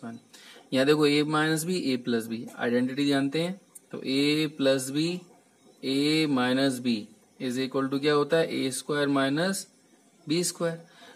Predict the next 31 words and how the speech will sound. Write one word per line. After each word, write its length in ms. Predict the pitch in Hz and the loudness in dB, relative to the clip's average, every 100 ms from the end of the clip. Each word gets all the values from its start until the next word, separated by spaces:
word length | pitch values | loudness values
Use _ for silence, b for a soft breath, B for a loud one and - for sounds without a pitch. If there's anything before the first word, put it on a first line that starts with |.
| B | B
तो 120 | 123 | 0
a 120 | 120 127 | 2 4
का 140 | 160 156 | 2 2
स्क्वायर 320 | - 160 160 | 4 4 6
करेंगे, 380 | 160 160 170 165 | 4 4 2 2
रूट 240 | 135 135 | 2 2
थ्री 140 | 156 | 0
का 120 | 156 156 | 2 2
स्क्वायर 280 | - 165 | 6 4
थ्री 140 | 165 190 | 6 2
होता 260 | 180 170 | 2 2
है, 160 | 170 170 - B B B - | -2 -4 -14 B B B 2
वन 200 | 123 135 | 4 6
का 140 | 151 | 4
स्क्वायर 300 | 151 - 160 | 2 4 4
करेंगे, 260 | 165 175 165 | 4 4 4
वन 180 | 127 123 | 2 4
का 160 | 127 | 2
स्क्वायर 300 | 120 - 110 | 2 0 0
भी 60 | 113 | 0
वन 180 | 131 165 | 0 0
होता 220 | 165 165 | -2 -2
है, 120 | 160 - _ _ B B - | -4 -10 _ _ B B -8
ठीक 140 | 151 151 | -4 0
है। 120 | 202 233 B B _ | -2 -4 B B _
थ्री 200 | - 127 | -2 2
माइनस 340 | 135 143 147 151 | 4 4 2 0
वन 140 | 160 | 2
क्या 140 | 180 | 6
होता 220 | 165 123 | 6 6
है, 100 | 110 | 0